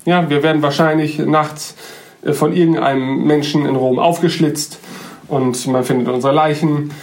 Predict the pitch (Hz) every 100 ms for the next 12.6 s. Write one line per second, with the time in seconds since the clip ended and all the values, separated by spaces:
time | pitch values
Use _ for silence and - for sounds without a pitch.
0 | - - - 143 135 131 131 127 127 127
1 | 127 127 131 117 113 110 - - - -
2 | - - - - - - - - - -
3 | - - - - - - 147 135 120 -
4 | - - - 190 202 170 170 151 160 190
5 | 220 254 254 - - - - 156 165 175
6 | 165 151 - 220 214 - - - - -
7 | 160 147 147 160 160 151 151 147 - -
8 | - 190 208 151 151 147 139 139 135 131
9 | 143 147 180 196 135 120 117 - 131 127
10 | 123 131 139 147 139 127 127 - 123 123
11 | 127 120 196 214 202 185 170 147 131 127
12 | 123 151 180 190 202 214